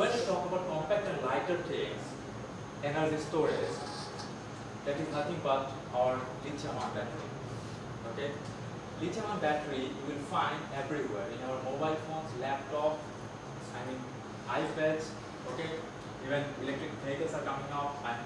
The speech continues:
talk, I'll talk about that also. Now this lithium-ion battery actually has revolutionized the portable electronic industry, and so hence it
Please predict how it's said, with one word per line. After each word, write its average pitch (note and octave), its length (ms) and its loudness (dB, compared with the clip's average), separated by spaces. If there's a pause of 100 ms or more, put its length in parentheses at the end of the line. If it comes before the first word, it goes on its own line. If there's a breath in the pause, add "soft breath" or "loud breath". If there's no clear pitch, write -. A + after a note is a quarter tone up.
talk, - 240 0
I'll B2 160 0
talk C#3 220 4
about - 160 -2
that C3+ 160 2
also. D3 340 2 (500)
Now E3 140 2
this - 220 2
lithium-ion G#3+ 500 0
battery B2 480 0 (800)
actually - 500 2 (400)
has C#3 160 0 (140)
revolutionized F3 640 0
the D3+ 160 2 (300)
portable D3+ 500 2 (880)
electronic C#3 420 0 (140)
industry, C3+ 400 -2 (320)
and - 120 -4 (180)
so E3 340 2 (460)
hence C#3 420 0 (640)
it C#3 80 -2